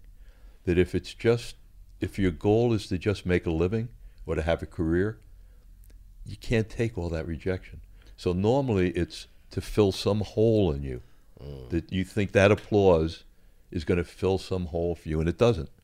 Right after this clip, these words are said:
Speaker 1: And then you just get angrier and you use more crutches, and,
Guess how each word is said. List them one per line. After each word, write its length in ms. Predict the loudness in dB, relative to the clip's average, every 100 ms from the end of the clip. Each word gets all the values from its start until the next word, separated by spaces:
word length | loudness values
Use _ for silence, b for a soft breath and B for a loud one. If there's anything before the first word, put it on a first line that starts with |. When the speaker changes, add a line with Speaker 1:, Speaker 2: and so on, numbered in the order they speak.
| -20 -20 -20 -6
Speaker 1:
And 220 | 0 2
then 100 | 2
you 60 | 2
just 240 | 0 2
get 160 | 0 2
angrier 520 | 0 2 0 0 0
and 100 | -2
you 60 | -2
use 240 | -2 -2
more 180 | 0 0
crutches, 580 | 0 0 0 -2 -6 -8
and, 180 | -10